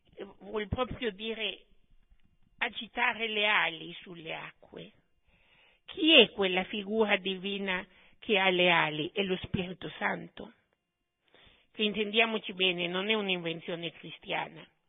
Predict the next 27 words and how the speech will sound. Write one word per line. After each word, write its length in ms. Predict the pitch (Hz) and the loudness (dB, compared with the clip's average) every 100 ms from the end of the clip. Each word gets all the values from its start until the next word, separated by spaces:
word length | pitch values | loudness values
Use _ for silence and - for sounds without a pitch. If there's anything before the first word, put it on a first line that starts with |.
| _ _ _ _ _ _ _ _ _ _ _ _ | _ _ _ _ _ _ _ _ _ _ _ _
L'ebraismo 600 | - 170 170 202 214 220 190 | -12 -4 0 0 0 -4 -4
non 220 | 190 208 | -4 -2
ha 60 | |
una 220 | 214 208 175 | -2 -2 -4
dottrina 500 | 175 - 196 185 170 | -6 -6 -6 -6 -8
trinitaria, 920 | 175 180 170 - 196 214 208 185 185 _ _ _ | -10 -12 -12 -4 -2 -2 -4 -8 -10 _ _ _
ma 340 | - 196 208 208 | -6 0 2 2
la 240 | 180 - - - | -2 -6 -8 -16
fe-, 160 | 220 - | -16 -12
la 180 | 180 190 | -8 -6
fede 300 | - 196 180 | -6 -6 -4
nello 280 | 190 175 175 | -4 -6 -6
Spirito 520 | - 208 190 180 196 - | -10 -12 -12 -14 -16 -10
Santo 560 | 196 190 185 - 185 - _ _ _ | -8 -8 -12 -16 -18 -18 _ _ _
che 100 | 185 | -10
ha 80 | |
parlato 520 | 180 180 190 185 185 175 | -8 -8 -6 -6 -6 -10
per 160 | 175 | -12
mezzo 360 | 175 180 175 175 | -10 -10 -10 -8
dei 180 | 175 165 | -6 -4
profeti, 600 | 170 160 180 175 - 165 | -6 -4 -4 -4 -6 -12
eccetera. 520 | - - - 165 160 _ - - _ | -12 -16 -16 -18 -18 _ -20 -20 _
Ora, 480 | - 262 180 160 165 | 8 10 8 6 -2
quindi, 640 | - 220 185 175 170 185 196 _ - _ | -4 -6 -6 -6 -8 -8 -12 _ -20 _
Dio 480 | 254 254 220 165 - | -6 2 6 6 4
ha 140 | - 220 | 0 0
creato 1040 | 220 233 254 254 190 165 _ - 147 | -4 0 4 6 4 0 _ -8 -8